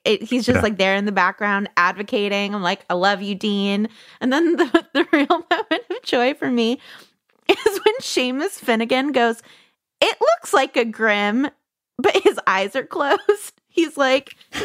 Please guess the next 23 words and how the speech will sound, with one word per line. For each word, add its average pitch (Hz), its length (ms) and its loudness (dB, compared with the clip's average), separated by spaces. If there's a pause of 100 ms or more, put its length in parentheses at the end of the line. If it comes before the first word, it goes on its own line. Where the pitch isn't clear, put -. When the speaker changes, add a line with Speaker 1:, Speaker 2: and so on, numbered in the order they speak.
(180)
Speaker 1:
let 349 160 4
me 440 140 -2
read 339 200 0
you 277 80 0
the 247 120 0
exact 240 340 0
quote. - 220 -2 (500)
"It - 80 4
looks 539 260 2
like 466 160 2
a 381 60 2
Grim 339 240 -2
if 330 100 -6
you 262 160 0
do 262 260 0
this," 214 440 -2
he 294 220 0
said, 196 420 0 (100)
with 349 200 0
his 440 180 2 (100)
eyes 370 300 0 (140)
almost 320 480 0
shut. 240 440 0